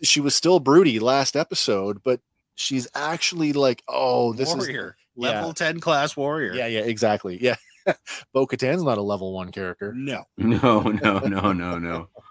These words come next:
Speaker 3: No, and she's moving like the, uh, the animated series, like the
Speaker 1: So
Speaker 3: it's,
Speaker 1: happy to
Speaker 3: it's,
Speaker 1: see the,
Speaker 3: yeah, it's
Speaker 1: uh,
Speaker 3: super great.
Speaker 1: the energy gauntlet, uh, come back
Speaker 3: Mm-hmm.
Speaker 1: again. I hope
Speaker 3: Mm-hmm.
Speaker 1: that becomes a mainstay. I'd like that to stick around. Um, love the line.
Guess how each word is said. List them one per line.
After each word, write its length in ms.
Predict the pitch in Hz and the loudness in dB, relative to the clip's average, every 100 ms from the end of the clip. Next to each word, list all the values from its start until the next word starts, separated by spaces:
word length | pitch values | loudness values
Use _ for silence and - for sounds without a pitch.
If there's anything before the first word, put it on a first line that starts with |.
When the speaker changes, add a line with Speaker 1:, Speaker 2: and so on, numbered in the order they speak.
| - - - 120 | -20 -20 -20 -6
Speaker 3:
No, 220 | 98 98 | 0 2
and 260 | 95 104 98 | 0 -2 -2
she's 220 | - 104 | -2 -2
moving 460 | 107 110 113 101 87 | 2 2 4 2 0
like 360 | 85 82 78 | -2 -4 -6
the, 300 | - 80 78 | -8 -6 -6
uh, 380 | 76 76 76 82 - | -8 -10 -14 -18 -16
the 120 | - 85 | -10 -8
animated 440 | 82 82 80 76 | -6 -6 -8 -8
series, 520 | - 73 73 58 - | -10 -10 -10 -12 -14
like 180 | 73 73 | -16 -16
the 220 | 82 80 - _ _ _ | -16 -18 -18 _ _ _
Speaker 1:
So 300 | - - 139 | -6 -2 2
Speaker 3:
it's, 80 | 139 | 2
Speaker 1:
happy 260 | 123 117 117 | 0 -2 -4
to 80 | 107 | -6
Speaker 3:
it's, 80 | |
Speaker 1:
see 220 | - 113 107 | -6 -6 -6
the, 80 | 104 | -6
Speaker 3:
yeah, 240 | 101 98 | -4 -2
it's 80 | 92 | -2
Speaker 1:
uh, 200 | 90 87 | -2 -4
Speaker 3:
super 220 | 92 78 | -8 -8
great. 320 | 76 76 73 _ _ | -6 -6 -8 _ _
Speaker 1:
the 200 | 110 113 | -12 -8
energy 360 | 110 113 107 110 | -6 -4 -4 -2
gauntlet, 440 | 110 110 107 104 | 0 0 -4 -6
uh, 380 | 104 98 98 95 - 101 | -4 -4 -4 -4 -10 -10
come 160 | 110 104 | -6 -2
back 200 | 101 95 | 0 -2
Speaker 3:
Mm-hmm. 200 | 98 98 | -2 0
Speaker 1:
again. 320 | 101 107 120 | 0 -2 -6
I 80 | 104 | -2
hope 180 | 98 104 | 0 2
Speaker 3:
Mm-hmm. 100 | 98 | 2
Speaker 1:
that 180 | 101 95 - | -2 -4 -16
becomes 320 | 110 110 104 | -14 -12 -10
a 60 | 101 | -8
mainstay. 540 | 104 113 - 123 135 | -8 -6 0 0 0
I'd 200 | 101 98 | -2 -4
like 220 | 98 101 | -6 -4
that 160 | 101 - | -8 -8
to 60 | |
stick 200 | - 104 | -10 -10
around. 400 | 95 113 147 170 - _ _ - - _ _ 135 | -6 -2 0 -2 -8 _ _ -20 -20 _ _ 0
Um, 260 | 131 131 _ - | 0 -2 _ -4
love 420 | 135 151 160 143 | 4 6 6 4
the 80 | 143 | 2
line. 560 | 139 143 135 127 120 | 4 4 4 0 -2